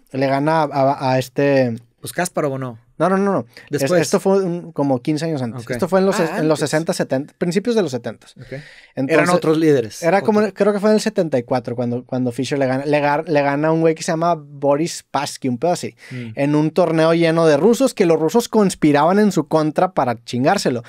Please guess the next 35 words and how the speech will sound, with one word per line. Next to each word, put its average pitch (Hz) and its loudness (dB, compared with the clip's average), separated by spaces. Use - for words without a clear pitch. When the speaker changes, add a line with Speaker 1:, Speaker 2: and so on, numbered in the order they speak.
Speaker 2:
Mm. 131 -6
Speaker 1:
Empataba, 160 2
entonces 151 -2
le 160 2
hicieron 160 2
el 202 2
juego 190 2
muy 190 4
difícil, 185 0
tuvo 156 0
que 190 -4
ganarle 139 2
a 151 0
todos 147 2
los 135 0
rusos, 156 0
le 131 0
gana, 170 0
y 131 -2
el 139 0
vato 139 0
pierde 165 2
chompa, 190 0
y 147 2
lo 151 2
reta 170 2
el 156 2
nuevo 151 2
campeón, 160 0
que 160 -4
es - -4
Karpov, 151 -2
este, 123 -4
eh, 127 -4
a, 120 -2